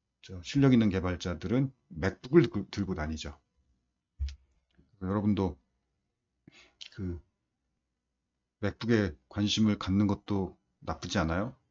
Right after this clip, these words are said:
<coughs> 지금 이미 노트북을 샀다면 뭐,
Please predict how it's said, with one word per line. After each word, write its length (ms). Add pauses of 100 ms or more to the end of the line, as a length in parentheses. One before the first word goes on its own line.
(200)
<coughs> 1800
지금 400
이미 180
노트북을 360
샀다면 600
뭐, 360